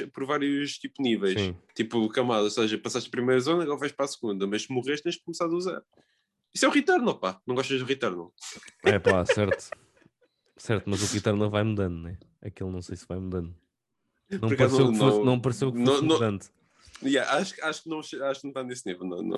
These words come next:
Speaker 1: não, não parece que seja.
Speaker 2: Yeah.
Speaker 1: Mas também, também não apanhamos mais no fogo. Mas já.
Speaker 2: Depois, ah, eles mostraram aqui uma cena fixe, ah,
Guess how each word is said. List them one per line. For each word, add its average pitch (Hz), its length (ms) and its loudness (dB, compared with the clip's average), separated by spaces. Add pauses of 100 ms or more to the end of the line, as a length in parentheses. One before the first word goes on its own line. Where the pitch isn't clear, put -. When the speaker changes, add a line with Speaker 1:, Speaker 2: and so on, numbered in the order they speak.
Speaker 1:
não, 101 200 4
não 110 300 4
parece 104 260 2
que - 40 -4
seja. 92 240 0 (460)
Speaker 2:
Yeah. 98 180 -14 (520)
Speaker 1:
Mas - 140 -2
também, 113 200 4
também 117 200 2
não 180 80 2
apanhamos 190 300 2
mais 165 140 4
no 135 40 -6
fogo. - 300 -2 (560)
Mas 90 140 -2
já. - 120 -10 (1040)
Speaker 2:
Depois, 117 640 2 (180)
ah, 120 300 2
eles 131 160 -2
mostraram 143 260 0
aqui 143 120 -6
uma 135 120 -2
cena 127 220 -2
fixe, - 480 -12 (160)
ah, 98 640 -4